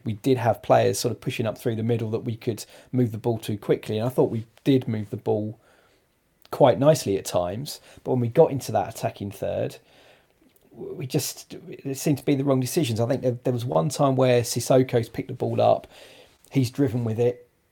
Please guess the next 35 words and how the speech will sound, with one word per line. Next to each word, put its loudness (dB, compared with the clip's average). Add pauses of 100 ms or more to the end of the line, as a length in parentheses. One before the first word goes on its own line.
(100)
and 2
everyone 0
sort -2
of -2
just -6
stood 2
aside 4
and -6 (600)
let 2
him 0
run 4
on 4
and -4
try 2
and -4
shoot, 2
and -8
you -2
know 0
that's 0
gonna -6
end -10
badly. -6 (360)
Um, 2
and 0
then 4
there 2
are 4
other 2
times 4
where 6 (180)
<laughs> -6
our, 12 (720)
our, 6
our, 12